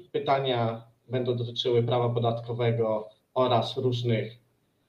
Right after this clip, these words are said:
socjalnych udogodnień dla obywateli, jakie obecnie oferuje nam rząd.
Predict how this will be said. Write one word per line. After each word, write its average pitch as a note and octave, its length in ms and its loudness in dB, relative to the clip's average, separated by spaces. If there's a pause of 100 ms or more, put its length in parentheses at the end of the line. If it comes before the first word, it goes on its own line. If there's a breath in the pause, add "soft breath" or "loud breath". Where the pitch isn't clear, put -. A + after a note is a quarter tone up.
(160)
socjalnych A#2 760 0
udogodnień A#2 500 2
dla A2+ 120 0
obywateli, A2 600 0
jakie G#2+ 480 -2 (200)
obecnie A#2+ 540 0
oferuje A#2 360 6
nam A2 160 0
rząd. F3+ 280 8